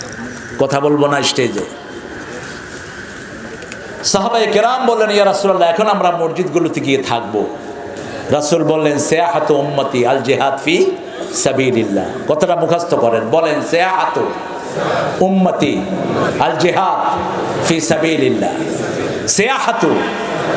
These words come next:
উম্মতি আল জিহাদ ফি সাবিলিল্লাহ।" উম্মত যদি কোথাও নিজের গাঠটি গোট্টা নিয়ে যেতে হয়, যাবে আল্লাহর রাস্তায়। কার রাস্তা?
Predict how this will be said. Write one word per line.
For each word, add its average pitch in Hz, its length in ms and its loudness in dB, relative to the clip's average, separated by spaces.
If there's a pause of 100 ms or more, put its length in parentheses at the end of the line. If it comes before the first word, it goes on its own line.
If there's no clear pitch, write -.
(120)
উম্মতি 202 800 2 (440)
আল 170 180 2
জিহাদ 175 600 2 (400)
ফি 165 140 2
সাবিলিল্লাহ।" 143 760 2 (1000)
উম্মত 190 380 2
যদি 185 180 4
কোথাও 165 640 2 (240)
নিজের 156 280 4
গাঠটি 160 300 0
গোট্টা 156 280 2
নিয়ে 143 200 -2
যেতে 135 240 0
হয়, 117 260 2 (400)
যাবে 139 280 2
আল্লাহর 139 400 4
রাস্তায়। 113 440 0
কার 165 200 2
রাস্তা? 147 340 0